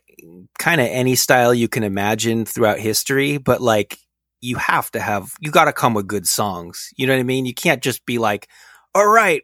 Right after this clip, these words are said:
we're a nineteen eighty-five style, um, uh, Midwest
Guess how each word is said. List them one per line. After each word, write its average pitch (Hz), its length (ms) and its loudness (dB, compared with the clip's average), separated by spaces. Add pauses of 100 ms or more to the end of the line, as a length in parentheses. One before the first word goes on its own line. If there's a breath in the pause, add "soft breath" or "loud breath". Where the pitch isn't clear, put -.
we're 196 300 2
a 151 120 4
nineteen 190 720 -4
eighty-five 175 1900 -2
style, 165 880 2 (100)
um, 131 760 0 (640)
uh, 107 440 -2
Midwest 151 1040 0